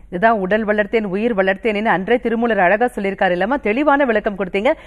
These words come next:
அப்புறமாமா அம்மா சொன்ன மாதிரியான மெத்தட்ஸ் எல்லாம் ஃபாலோ பண்ணுங்க. ஆரோக்கியமான வாழ்க்கையை நீங்க வாழ எங்களுடைய பிரார்த்தனைகள், வாழ்த்துக்கள். அம்மா, அடுத்ததாக சித்ரா அம்மா கோயம்புத்தூர்ல இருந்து கேட்டிருக்காங்க, "எங்க பிள்ளைங்க படிக்கவே மாட்டேன்றாங்க, என்னதான் பண்றதுனே தெரியல, நீங்க தான் அதுக்கு ஒரு தீர்வு கொடுக்கணும்" அப்படின்னு கேட்டிருக்காங்கம்மா. சித்ரா அம்மாக்காக ஒரு கார்டு.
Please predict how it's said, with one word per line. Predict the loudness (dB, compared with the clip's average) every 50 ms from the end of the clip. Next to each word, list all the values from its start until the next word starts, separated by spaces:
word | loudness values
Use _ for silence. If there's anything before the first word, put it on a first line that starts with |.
| -10 -2
அப்புறமாமா | 0 0 2 2 2 4 4 2 2
அம்மா | 2 0 0 0 0 0 -2
சொன்ன | -2 -2 -4 -2 0
மாதிரியான | 0 0 0 0 0 0 0
மெத்தட்ஸ் | 0 0 0 -2 2 0
எல்லாம் | 2 4 4 4 4
ஃபாலோ | 4 2 2 2
பண்ணுங்க. | 2 2 2 2 4 2 2
ஆரோக்கியமான | 2 2 0 2 4 4 2 2 2 0 2 2 2 0 2 2
வாழ்க்கையை | 2 2 2 2 0 -2 -2 -2
நீங்க | -2 -2 -2 -2
வாழ | 0 2 2 2 2 2 0
எங்களுடைய | -2 -2 -2 -2 -2 -2 -2 -4 -2
பிரார்த்தனைகள், | 0 0 0 0 -2 -4 -2 0 -2 -2 -4 -2
வாழ்த்துக்கள். | 2 2 4 4 2 -2 -6 -2 -2 -4 -4 -4 -14 -20 -20 -18 -10 -4
அம்மா, | -2 2 4 4
அடுத்ததாக | 2 2 4 2 4 4 4 0 -2 -4
சித்ரா | -2 0
அம்மா | 0 0 2 0 0
கோயம்புத்தூர்ல | 0 0 -2 -2 -2 -4 -4 -4 -4 -4
இருந்து | -4 -4 -4 -4 -6 -4
கேட்டிருக்காங்க, | -4 -6 -4 -4 -2 0 0 2 2 0 -2 -2 -10 -12 -4
"எங்க | -4 -4 -2
பிள்ளைங்க | 0 0 0 2 2 2 2
படிக்கவே | 0 -4 -2 -2 -2 0 0 2 2 2
மாட்டேன்றாங்க, | 2 2 0 -2 0 2 2 2 2 0
என்னதான் | -2 -2 -2 -2 0 0 0 0 2
பண்றதுனே | 0 0 0 0 0 2 2 0
தெரியல, | 2 2 0 2 2 0 0
நீங்க | 0 -2 0
தான் | 2 2 2
அதுக்கு | 2 2 0 -2
ஒரு | -2 0
தீர்வு | 0 0 2 2 0 0 0
கொடுக்கணும்" | -2 -2 -2 -2 -2 -2
அப்படின்னு | -2 -4 -4 -4
கேட்டிருக்காங்கம்மா. | -6 -6 -4 -2 0 0 0 0 0 -4 -4 -4 -4
சித்ரா | -2 2 2 2
அம்மாக்காக | 4 2 0 2 4 4 4 4 4
ஒரு | 2 0 0 -2
கார்டு. | -4 -8 -8 -8